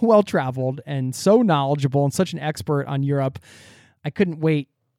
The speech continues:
to hear his answer to that question. And boy, did he deliver. And what a treat to hear him so eloquently describe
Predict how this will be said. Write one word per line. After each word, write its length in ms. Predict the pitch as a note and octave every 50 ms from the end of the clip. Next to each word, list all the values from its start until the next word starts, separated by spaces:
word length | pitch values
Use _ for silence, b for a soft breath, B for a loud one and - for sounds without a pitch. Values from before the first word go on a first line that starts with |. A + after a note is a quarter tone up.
| _ -
to 100 | - C#3+
hear 220 | A#2 C#3+ C#3 C3+
his 120 | C3 -
answer 520 | - C3+ C3 C3 C3 - C#3 B2+ A#2+ B2 A#2
to 180 | - - D3
that 260 | C3 C3 B2 A#2 - -
question. 720 | - C#3 B2+ B2 - - - C#3 B2+ B2 B2 A#2+ A#2 A2+ _ -
And 380 | D3+ C#3 C3+ B2+ B2 B2 B2 A2+
boy, 420 | C#3+ C#3+ C#3 C3 A2+ A2+ A2 - _ -
did 140 | C#3+ B2+
he 120 | B2+ C#3+ C3+
deliver. 580 | B2+ C#3+ C3 A#2+ B2+ C3 B2+ A#2 B2+ A#2+ A#2+ A2
And 460 | G#2 C3 B2 A#2+ A#2+ A#2+ A#2+ B2 A#2+ - -
what 120 | C#3 D#3 F3+
a 60 | F3
treat 300 | - - F3 E3 D3 -
to 80 | - C#3
hear 360 | B2 D3 D3 C3+ C3 B2+ - b b b b b b b b b b b b b b b b b
him 340 | - - D3 C#3 C3 - - -
so 200 | - - G3 F#3+ -
eloquently 840 | E3 F3+ G3+ G3+ F3 - - D3 C3 C3+ C#3 C3 B2 B2 A2+ - _ _ _
describe 720 | - D3 C#3 - - - C3+ C3 B2+ B2+ C3 C3+ C3 B2+